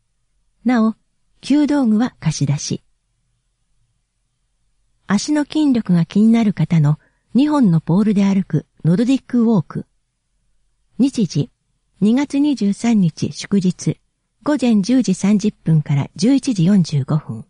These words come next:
雨天中止。場所、スポーツハイツ。堀之内二の六の二十一。講師、全日本ノルディックウォーク連盟講師、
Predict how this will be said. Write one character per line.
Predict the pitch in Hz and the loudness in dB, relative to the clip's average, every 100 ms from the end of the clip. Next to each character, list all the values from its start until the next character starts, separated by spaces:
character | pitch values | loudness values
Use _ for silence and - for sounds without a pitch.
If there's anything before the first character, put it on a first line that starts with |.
| _ _ _ _ _ | _ _ _ _ _
雨 | - | -4
天 | 302 190 131 | -2 -2 -4
中 | - - | -4 -2
止。 | 143 - 135 - _ _ _ _ _ _ _ _ _ | -2 -2 -6 -8 _ _ _ _ _ _ _ _ _
場 | 185 | -4
所、 | 190 226 208 _ _ _ _ | -4 -4 -6 _ _ _ _
ス | - | -10
ポ | - 294 | -4 -2
ー | |
ツ | 277 269 | -2 -4
ハ | 254 | -4
イ | 226 | -4
ツ。 | - 139 - _ _ _ _ _ _ _ _ | -4 -8 -8 _ _ _ _ _ _ _ _
堀 | - 233 277 | -4 0 0
之 | 277 | 0
内 | 240 - 147 - _ _ | -4 -4 -6 -6 _ _
二 | 247 285 | 0 2
の | 214 | 2
六 | 170 - | 0 0
の | 240 | 2
二 | 170 220 | 4 2
十 | - 135 | 0 -4
一。 | 127 - 151 - _ _ _ _ _ _ _ _ _ _ _ _ _ _ - | -6 -6 -6 -6 _ _ _ _ _ _ _ _ _ _ _ _ _ _ -4
講 | 285 | -2
師、 | 254 - 147 - _ _ _ _ | -2 -4 -6 -6 _ _ _ _
全 | 170 226 277 262 | -2 2 4 4
日 | 254 | 2
本 | 254 202 - _ - | 0 0 -4 _ -2
ノ | 196 | 0
ル | 262 | 0
デ | 285 | -2
ィ | |
ッ | - | -4
ク | 262 | -2
ウ | 247 | 0
ォ | 240 | 0
ー | 233 | -2
ク | 240 | 0
連 | 240 208 | 2 4
盟 | 147 135 | 2 0
講 | - 185 | -2 -2
師、 | 165 - - | -2 -6 -14